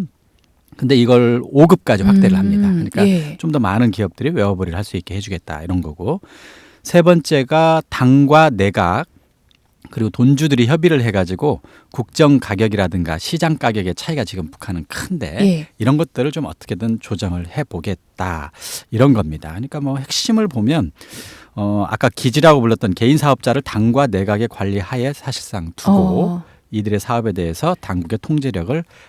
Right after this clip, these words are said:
Speaker 1: 강화하는 데 초점을 맞춘
Speaker 2: 네.
Speaker 1: 기업법이라고 보시면 되겠습니다.
Speaker 2: 자,
Speaker 1: 네.
Speaker 2: 그럼 기지를 국가가 관리한다는 건데요.
Speaker 1: 네네.
Speaker 2: 음, 기지가 구체적으로 좀 어떤 건지 좀 부연 설명 주시죠.
Speaker 1: 아마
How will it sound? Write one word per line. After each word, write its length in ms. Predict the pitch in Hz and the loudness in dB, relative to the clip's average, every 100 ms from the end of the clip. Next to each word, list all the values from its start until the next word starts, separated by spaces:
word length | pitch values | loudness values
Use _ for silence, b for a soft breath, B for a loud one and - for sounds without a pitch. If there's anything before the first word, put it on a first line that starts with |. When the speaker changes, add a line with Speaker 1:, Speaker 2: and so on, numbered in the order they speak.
| b | b
Speaker 1:
강화하는 580 | - 101 107 101 104 95 | -6 0 2 2 0 -2
데 100 | 101 | -4
초점을 460 | - - 254 127 | -6 -6 -2 0
맞춘 380 | 127 196 180 160 | 0 0 0 0
Speaker 2:
네. 40 | 117 | -2
Speaker 1:
기업법이라고 760 | - 107 - 98 82 78 80 | 0 -2 0 -8 -6 -10 -6
보시면 400 | - - 82 78 | -6 -6 -8 -8
되겠습니다. 500 | - 90 - - 208 | -8 -8 -8 -4 -2
Speaker 2:
자, 300 | 196 180 175 | 0 -2 -6
Speaker 1:
네. 60 | - | 0
Speaker 2:
그럼 300 | 247 285 254 | 6 6 6
기지를 540 | - 240 277 269 247 | 2 0 2 4 4
국가가 400 | - 202 214 208 | 2 -2 -2 -2
관리한다는 580 | 202 180 202 202 190 190 | -2 2 4 4 2 0
건데요. 640 | 185 175 165 160 196 196 165 | -2 -4 -4 -4 -4 -4 -4
Speaker 1:
네네. 320 | 113 87 76 | -4 -4 -6
Speaker 2:
음, 400 | 196 190 185 175 165 | -4 -4 -4 -6 -8
기지가 640 | - 202 262 269 269 220 | -8 -6 0 2 2 0
구체적으로 560 | - - 330 311 277 233 | -4 2 6 6 6 4
좀 100 | 208 | 2
어떤 260 | 175 233 | 0 2
건지 240 | 226 190 - | 2 0 -2
좀 120 | 185 | -4
부연 240 | 180 220 | 0 0
설명 340 | 226 196 180 180 | 2 0 0 -4
주시죠. 500 | - 175 - 170 170 | -8 -12 -8 -6 -4
Speaker 1:
아마 200 | 143 165 | -2 -2